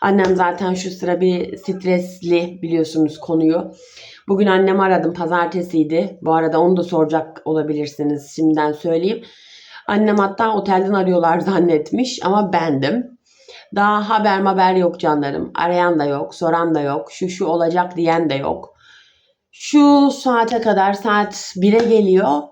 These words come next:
Öğlen bir. Hala haber yok. Bunu da size söylemek istedim.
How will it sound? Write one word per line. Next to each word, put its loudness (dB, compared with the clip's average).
Öğlen 2
bir. -4
Hala 0
haber 2
yok. -4
Bunu -2
da 0
size -2
söylemek -4
istedim. -14